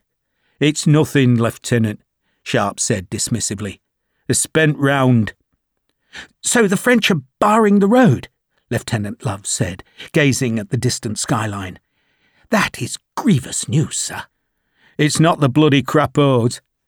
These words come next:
Sharp said. "That was fired by a partida." He used the Spanish word for the guerrilla fighters who dogged the French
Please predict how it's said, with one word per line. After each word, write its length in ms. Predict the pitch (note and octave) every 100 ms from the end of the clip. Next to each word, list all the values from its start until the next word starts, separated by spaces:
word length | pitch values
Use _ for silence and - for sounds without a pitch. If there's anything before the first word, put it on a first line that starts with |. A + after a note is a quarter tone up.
| _
Sharp 400 | - G#2+ F#2 -
said. 320 | G#2+ F#2 - _ _ _ _
"That 180 | C#3+ D3+
was 160 | D#3 D3+
fired 420 | D#3 C#3 C#3 B2
by 220 | C#3+ C#3
a 100 | B2
partida." 840 | - D3 C3+ - D3+ C#3+ A#2+ G#2 - _ _ _ _ _ _ _ _
He 100 | D#3
used 360 | D#3 F#3 D3 -
the 80 | C#3
Spanish 500 | - E3+ E3 C3 -
word 300 | A#2+ A2 A#2
for 180 | -
the 120 | A#2+ A#2+
guerrilla 400 | B2+ C3+ B2+ G#2
fighters 680 | - F#2 - F#2+ - - -
who 160 | A2+ -
dogged 300 | C#3 C3 -
the 80 | A#2+
French 560 | - A#2+ A2+ - -